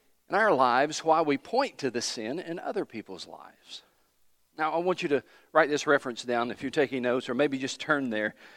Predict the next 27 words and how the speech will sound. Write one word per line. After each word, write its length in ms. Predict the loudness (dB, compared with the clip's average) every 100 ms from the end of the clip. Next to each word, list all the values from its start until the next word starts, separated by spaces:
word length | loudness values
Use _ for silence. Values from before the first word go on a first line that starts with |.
| -10
Psalm 400 | -4 2 4 2
seventeen. 840 | 2 0 0 -4 -6 -4 -4 -6 -4
Uh, 100 | -2
no, 180 | -2 -2
I'm 120 | -2
sorry, 220 | -2 0 0
not 180 | -4
Psalm. 300 | -4 -6 -6 -2
Jeremiah 420 | 0 2 2 0
seventeen, 500 | -2 -4 -6 -4 -2
over 140 | -2
to 100 | -4
the 100 | -6
right. 300 | -2 -2 -2 -8 _ _ _ _ _ _ _ _ _ _ _ _ _ _ _
Jeremiah 400 | 0 2 4 4
seventeen. 800 | 2 0 0 -2 -6 -8 -8 -10 -20 _ -16
<clears throat> 100 | -14 -14 -16 -20 _ _ _ _ _ _ _ _ _ _ _ _ _ _ _ _ _ _ _ _ _ _ _ _ _ _ _ _ _ _ _ _ _ _ -6
Jeremiah 220 | 0 2
seventeen, 480 | 2 -2 -2 -6 -6
verse 240 | -6 -6
nine. 400 | -6 -6 -6 -10 -20 _ _ _ _ _ _ _ _ _ _ _ _ -6
Jeremiah 540 | 2 4 6 6 4
said 340 | 0 2 2 0
something 400 | -6 -6 -6 -6
that 140 | -6
was 120 | -6
so 680 | -4 -4 0 2 4 4 2